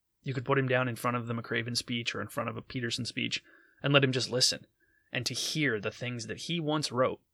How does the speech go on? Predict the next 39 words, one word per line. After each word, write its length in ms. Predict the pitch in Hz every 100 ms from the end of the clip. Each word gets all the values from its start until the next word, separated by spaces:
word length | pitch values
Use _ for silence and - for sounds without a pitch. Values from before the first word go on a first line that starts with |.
| _ _ _ -
to 80 | 131
challenge 420 | - 135 139 120
himself 600 | 120 - 120 - - - -
made 240 | 120 117
manifest 560 | 123 117 117 107 - - _ _
today, 500 | 127 131 113 - - _ _ _ _ _ _
two 200 | - 139
hundred 280 | 117 123 117
and 120 | 104
forty 320 | - 117 117 113
some 200 | 127 113
odd 160 | 113
years 240 | 110 107 101
later. 360 | 104 87 - _ _ _ _ _ _ _ _ _ _ -
Be 100 | 165
amazing. 340 | 170 104 - _ _ _ _ _ _ _ _ _ _ _
But 100 | 123
I 60 | 113
digress. 440 | 104 - - - - _ _ _ _ -
And 120 | 160
when 220 | 165 175 - -
I 80 |
thought 240 | 185 226 254
about 160 | 151
cleanliness, 500 | - 160 151 117 - - _
I 100 | 135
did 480 | 135 208 214 143 -
have 160 | 139 131
a 40 |
moment 300 | 139 151 120
where 140 | 120
I 60 | 127
wondered, 400 | 131 135 120 117
why 560 | 107 139 180 185 202 - _ _ _ _ _ _ -
is 140 | 147
this 180 | 156 151
on 120 | 143
the 40 |
list? 520 | 113 117 104 - -